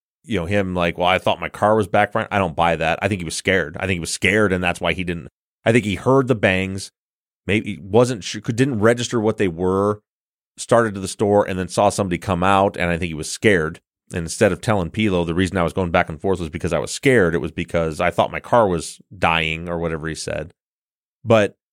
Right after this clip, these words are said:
I, I believe, th-, what I believe, and I think that I've, I've kinda maintained this, is that I believe that he did see somebody, like he said in his first statement, which was from thirty to fifty feet away.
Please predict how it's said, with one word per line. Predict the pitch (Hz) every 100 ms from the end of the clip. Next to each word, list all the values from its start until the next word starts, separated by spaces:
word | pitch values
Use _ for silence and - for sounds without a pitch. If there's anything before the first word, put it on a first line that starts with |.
| _ _ -
I, | - - 123
I |
believe, | 92 95 110 165 73 71
th-, | 127 117 120
what | 117
I | 110
believe, | 92 110 190 110 95
and | 92
I |
think | - - - 330
that | 90 80
I've, | 85 - -
I've | - 92 - -
kinda | 110 87
maintained | 82 85 156 262 85
this, | 69 -
is | 87 82
that | 87 85 82 _ _ _ _ -
I | 104 160
believe | 170 127 90 95
that | 101
he | 95
did | 82 107 127
see | - 95
somebody, | - 80 76 82 - _
like | 101 104 -
he | 135
said | - 53 80 -
in | 101
his | 127 131
first | - 90 85 - - _
statement, | - 101 87 - - _ _ -
which | 98 104
was | 92
from | 85 82
thirty | - 139 147
to | 110
fifty | - 131 127 156
feet | 151 160
away. | 143 95 85 87 87